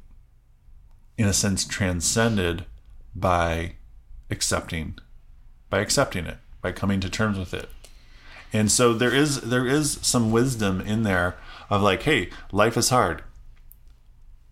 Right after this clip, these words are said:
Ex-, deal with it." But it, but <clears throat> I think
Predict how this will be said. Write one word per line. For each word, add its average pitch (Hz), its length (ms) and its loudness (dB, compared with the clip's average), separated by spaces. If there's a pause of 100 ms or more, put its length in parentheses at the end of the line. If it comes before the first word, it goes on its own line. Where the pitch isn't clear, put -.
(160)
Ex-, - 280 -2
deal 120 380 4
with 92 160 2
it." 73 140 -4 (540)
But 117 100 6
it, 113 300 0
but 107 340 0
<clears throat> - 60 -4 (1300)
I 117 80 4
think 110 440 -2